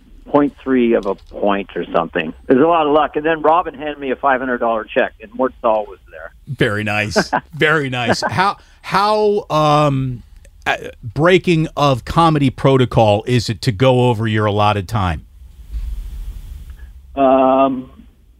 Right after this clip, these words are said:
Speaker 2: I mean, I guess if you're
Speaker 1: in,
Speaker 2: killing,
Speaker 1: in,
Speaker 2: that's,
Speaker 1: in
Speaker 2: that,
Speaker 1: a
Speaker 2: that's
Speaker 1: comedy competition, it was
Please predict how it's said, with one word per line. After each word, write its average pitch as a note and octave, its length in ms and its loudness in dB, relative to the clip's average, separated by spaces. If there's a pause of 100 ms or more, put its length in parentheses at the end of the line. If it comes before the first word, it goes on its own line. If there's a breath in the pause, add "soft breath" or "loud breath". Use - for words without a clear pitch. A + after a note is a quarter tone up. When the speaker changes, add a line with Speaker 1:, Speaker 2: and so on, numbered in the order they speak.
(120)
Speaker 2:
I F3 40 -2
mean, F3+ 100 -2
I F#3 120 2
guess A3 180 -2
if E3+ 100 -8
you're D#3 120 2
Speaker 1:
in, D#3 60 -6
Speaker 2:
killing, G3+ 420 0
Speaker 1:
in, G#3 60 4
Speaker 2:
that's, F3+ 240 -2
Speaker 1:
in A#3 120 4
Speaker 2:
that, - 120 2
Speaker 1:
a C#3 40 -6
Speaker 2:
that's F3+ 120 2
Speaker 1:
comedy A#3+ 380 0
competition, D#3 1000 -2 (200 soft breath)
it D#3 120 4
was D3+ 180 2